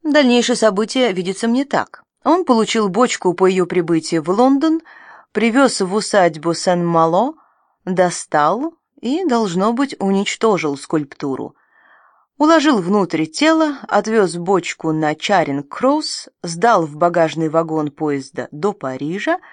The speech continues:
после чего сам поехал сюда тем же поездом. В Париже поспешно нанял повозку, перевез бочку с северного вокзала на товарную станцию Рю Кардене, вернулся в Лондон,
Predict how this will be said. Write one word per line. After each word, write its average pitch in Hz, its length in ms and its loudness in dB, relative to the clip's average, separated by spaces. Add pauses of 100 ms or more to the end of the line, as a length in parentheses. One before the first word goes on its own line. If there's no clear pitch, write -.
(300)
после 214 260 0
чего 196 220 -2
сам 277 300 2
поехал 175 400 0
сюда 214 260 -4
тем 190 220 -6
же 175 100 -10
поездом. 120 560 -10 (560)
В - 140 -20
Париже 214 500 2
поспешно 160 640 -4
нанял 156 380 -2
повозку, 180 840 -4 (300)
перевез 220 460 0
бочку 165 460 -4
с 143 60 -12
северного 160 520 -2
вокзала 165 540 0
на 139 120 -6
товарную 156 540 0
станцию 147 720 -4
Рю 151 160 -4
Кардене, 139 640 -4 (680)
вернулся 196 680 0
в 151 80 -4
Лондон, 330 500 2